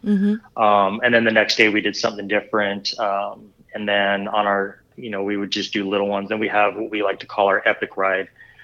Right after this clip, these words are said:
Speaker 2: um, which is twenty plus miles. And we pieced together a, a bunch of trails.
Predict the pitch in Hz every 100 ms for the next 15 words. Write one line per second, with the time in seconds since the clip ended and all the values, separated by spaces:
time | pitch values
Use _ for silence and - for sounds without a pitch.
0 | - _ - 107 95 95 98 - 104 95
1 | 92 - - 107 98 101 95 - 95 98
2 | 95 95 92 - - - _ - 101 95
3 | 95 95 95 107 104 - 110 - 95 98
4 | 98 98 95 92 - - 101 - 98 98
5 | - - 101 95 95 95 -